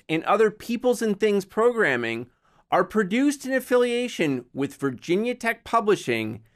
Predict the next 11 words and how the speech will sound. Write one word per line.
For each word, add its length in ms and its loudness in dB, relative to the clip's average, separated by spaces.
and 180 0
supported 540 0
by 140 2
the 120 -2
Center 400 0
for 140 -4
Humanities 880 -4
and 160 2
the 80 0
University 640 0
Libraries 720 2